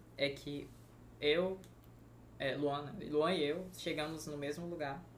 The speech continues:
no mesmo ponto, é, é, em questões profissionais, depois que saímos da faculdade. E eu já me comparei muito com outras pessoas, achar que uma pessoa é um pouco mais inteligente que eu, que ela, que ela sabia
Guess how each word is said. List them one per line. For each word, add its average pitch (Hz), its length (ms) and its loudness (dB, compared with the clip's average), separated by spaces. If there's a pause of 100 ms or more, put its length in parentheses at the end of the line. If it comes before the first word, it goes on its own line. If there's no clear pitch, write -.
no 151 100 -12
mesmo 139 260 -4
ponto, 135 360 -8 (540)
é, 127 600 -6 (840)
é, 135 300 -8
em 131 120 -10
questões 135 460 -6
profissionais, 147 680 -4
depois 139 300 -6
que - 60 -4
saímos 131 220 -6
da 131 100 -6
faculdade. - 560 -6 (1120)
E 131 800 -4 (920)
eu 156 80 0
já 180 100 6
me 185 80 4
comparei 175 340 2
muito 160 220 -4
com - 120 -8
outras 139 260 -4
pessoas, 135 460 -4
achar 127 280 -4
que - 100 -10
uma 135 100 -8
pessoa 131 280 -8
é 131 40 -10
um - 20 -16
pouco - 180 -10
mais 131 160 -8
inteligente 127 320 -10
que 127 120 -8
eu, 131 100 -4
que - 100 -10
ela, 127 160 -6 (220)
que - 120 -8
ela 131 120 -2
sabia 143 640 -2